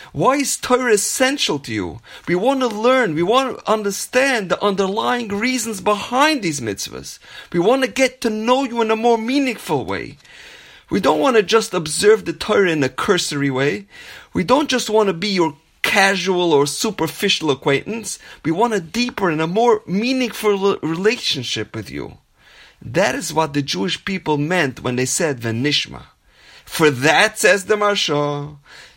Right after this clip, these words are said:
they deserve the second crown. What a beautiful interpretation of Na'aseh v'Nishma.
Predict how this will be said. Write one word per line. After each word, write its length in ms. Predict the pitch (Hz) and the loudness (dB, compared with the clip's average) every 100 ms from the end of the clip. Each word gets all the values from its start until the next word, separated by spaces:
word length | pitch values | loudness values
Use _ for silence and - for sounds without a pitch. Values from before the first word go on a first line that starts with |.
| _ | _
they 140 | - 123 | -2 0
deserve 540 | 120 107 139 151 120 | 0 -2 4 4 4
the 100 | 113 | -2
second 400 | - 104 - 85 | -4 -4 -6 -10
crown. 420 | - 60 - - - _ _ _ _ _ _ _ - | -10 -10 -10 -14 -20 _ _ _ _ _ _ _ -4
What 160 | 160 151 | -2 0
a 60 | |
beautiful 440 | 131 165 147 139 117 | 0 0 0 -2 -6
interpretation 840 | 113 - - 104 - 160 139 107 | -4 -6 -6 -8 -4 -2 -2 -4
of 100 | 104 | -6
Na'aseh 460 | 113 131 131 - 95 | -2 -2 -2 -6 -8
v'Nishma. 560 | 104 101 101 - - | -8 -6 -8 -8 -16